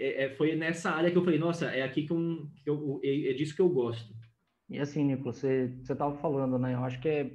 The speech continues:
Speaker 2: é bem complicado, acho que por dois fatores, assim, a gente, essa primeira decisão que a gente tem, a, pra que área que a gente vai, que curso que a gente vai fazer.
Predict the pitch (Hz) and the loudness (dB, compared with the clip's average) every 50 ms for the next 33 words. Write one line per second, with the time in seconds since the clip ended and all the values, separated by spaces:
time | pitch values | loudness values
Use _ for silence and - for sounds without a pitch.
0 | - - - 131 131 151 175 - - 190 170 - 165 156 160 - 147 160 170 170 | -10 -10 -6 0 0 0 0 0 -2 -4 -2 -2 -2 -2 -2 -2 0 0 2 2
1 | 165 170 160 160 165 _ _ - - - 147 147 - - 160 160 160 165 165 160 | 2 0 0 -2 -6 _ _ -20 -14 -10 -10 -8 -4 -4 -4 -2 0 2 2 2
2 | 151 139 131 143 165 - - - 180 151 - - 147 147 147 135 123 127 120 123 | 2 2 2 0 0 0 -2 -4 -4 -4 0 2 2 4 4 2 2 0 0 -2
3 | 123 139 156 151 143 139 127 135 - 135 123 117 - - - _ _ _ _ - | -2 -6 -2 0 0 0 0 -2 -6 -6 -6 -8 -8 -16 -20 _ _ _ _ -4
4 | 131 123 131 123 131 147 147 160 160 151 143 147 143 - 143 123 - 139 143 139 | -4 -4 -4 -2 0 2 2 4 4 2 2 2 0 0 0 0 2 0 0 0
5 | 135 135 135 135 - - 147 143 147 147 143 143 - - - - _ _ - 143 | -2 -4 -4 -6 -8 -4 -2 0 2 2 0 0 -2 -8 -14 -18 _ _ -6 -6
6 | 143 143 - 147 143 143 139 - 139 127 139 117 120 127 139 147 143 143 - - | -4 -2 0 0 0 0 0 -2 -2 -2 -4 -4 -2 0 0 0 -2 -4 -4 -6
7 | 143 139 - - 135 131 135 135 127 123 131 127 123 123 139 160 170 165 165 | -6 -6 -4 -4 -4 -4 -4 -4 -6 -2 -2 -2 0 0 0 0 -2 -4 -10